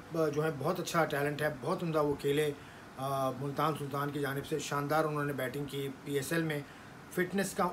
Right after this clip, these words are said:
उनको भी मसाइल का सामना था, फ़िटनेस बड़ी सीवियर उनको हो गई थी एक दफ़ा, कलाई का जो मसला उनको हुआ था, अ, शायद वो फ़िटनेस अभी तक उनकी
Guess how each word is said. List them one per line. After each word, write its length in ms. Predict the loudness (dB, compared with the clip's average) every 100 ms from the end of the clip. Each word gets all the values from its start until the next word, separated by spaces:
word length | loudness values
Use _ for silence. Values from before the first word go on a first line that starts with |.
| 2
उनको 260 | 2 6
भी 80 | 6
मसाइल 360 | 6 4 4 2
का 120 | 2
सामना 300 | 0 -2 0
था, 120 | -2
फ़िटनेस 420 | -2 -2 -2 -2 -2
बड़ी 240 | 0 2
सीवियर 500 | 0 -2 2 4 4
उनको 240 | 2 2 4
हो 100 | 4
गई 120 | 2
थी 140 | 0
एक 100 | 0
दफ़ा, 280 | 0 -4 -8 -10 -16 -16 -16 -4
कलाई 280 | 2 6 6
का 120 | 4
जो 100 | 2
मसला 320 | 0 -4 -2
उनको 240 | -2 -2 -2
हुआ 200 | -2 -2
था, 260 | 0 -2 -6 -16 -16 -6
अ, 220 | -2 -2
शायद 440 | -4 -4 0 0 -2 -2
वो 120 | 0
फ़िटनेस 480 | 2 0 0 -2 -4 -10 -8
अभी 200 | -6 -2
तक 180 | -2 -2 -4 -16 -16 -16 -8
उनकी 520 | -4 -4 -2 -2 -2